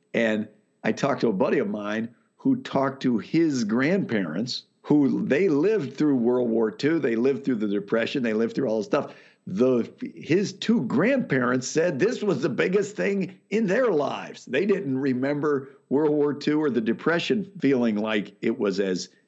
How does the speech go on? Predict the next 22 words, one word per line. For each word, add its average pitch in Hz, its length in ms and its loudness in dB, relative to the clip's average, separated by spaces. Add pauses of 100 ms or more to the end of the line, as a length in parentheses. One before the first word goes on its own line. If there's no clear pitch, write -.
(140)
as 101 120 -4
impactful 92 560 -2
as 78 120 -8
this. - 220 -6 (140)
So 120 340 2 (360)
I 294 100 2
wouldn't 190 260 2
be 156 140 2
surprised 113 520 0
if 98 60 -4
it 98 120 -4
changes 95 600 -6 (420)
our 90 140 -4
attitude 78 440 -2
and 76 140 -6
our 71 100 -4
behavior. 73 600 -6 (280)
I 127 140 2
hope 220 600 0 (120)
when 120 240 2
we 120 120 6
recognize 104 920 -2